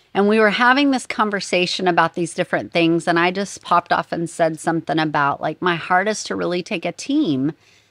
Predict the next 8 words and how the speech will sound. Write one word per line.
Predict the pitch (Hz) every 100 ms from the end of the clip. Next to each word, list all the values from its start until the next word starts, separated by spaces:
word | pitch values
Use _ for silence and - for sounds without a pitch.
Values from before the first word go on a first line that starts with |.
| _
that | 185 -
understands | 202 226 240 - - 180 170 170 175 165
discipling | 165 175 170 - 220 262 - 156 139 151 165
and | 175 180
that | 165 -
can, | 196 175 160 - _ _ _ _
um, | 175 160 156
sow | - - 247 247 226 190 180 202